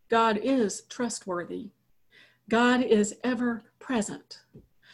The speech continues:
God's word waters the earth and gives us life. Now, just as the mama duck was settling down on that scorching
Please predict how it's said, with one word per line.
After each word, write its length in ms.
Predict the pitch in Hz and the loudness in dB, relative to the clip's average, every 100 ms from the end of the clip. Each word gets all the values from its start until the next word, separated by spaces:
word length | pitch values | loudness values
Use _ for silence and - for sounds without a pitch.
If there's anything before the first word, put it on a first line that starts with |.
| - _ 196 | -20 _ -2
God's 460 | 226 247 240 - - | 2 2 2 -2 -4
word 600 | 190 233 269 285 247 196 | 2 4 4 2 2 -2
waters 500 | 196 226 254 262 247 | 0 0 0 -2 -2
the 180 | 196 - | -6 -2
earth 400 | 220 240 240 - - | -2 -2 -4 -8 -8
and 220 | 185 180 | -6 -4
gives 320 | 226 233 - | -4 -6 -10
us 320 | 202 208 - | -10 -10 -10
life. 260 | - - 208 _ _ _ _ _ _ _ _ _ _ _ _ _ _ _ _ _ _ _ _ _ _ _ _ _ _ _ _ - | -14 -14 -18 _ _ _ _ _ _ _ _ _ _ _ _ _ _ _ _ _ _ _ _ _ _ _ _ _ _ _ _ 2
Now, 140 | 262 | 2
just 420 | 247 359 440 440 | 6 8 8 8
as 160 | 349 254 | 2 4
the 100 | 262 | 8
mama 380 | 247 269 254 220 | 8 8 6 6
duck 400 | 202 175 - - - _ _ _ - _ _ - - _ _ - - _ | 4 2 -4 -16 -18 _ _ _ -20 _ _ -14 -14 _ _ -12 -12 _
was 220 | 226 233 | 4 4
settling 480 | - 302 311 320 277 | 6 8 8 8 8
down 380 | 247 233 226 208 | 8 8 8 8
on 120 | 208 | 8
that 200 | 208 - | 6 4
scorching 760 | - - 277 269 262 240 226 | -2 2 2 2 2 4 2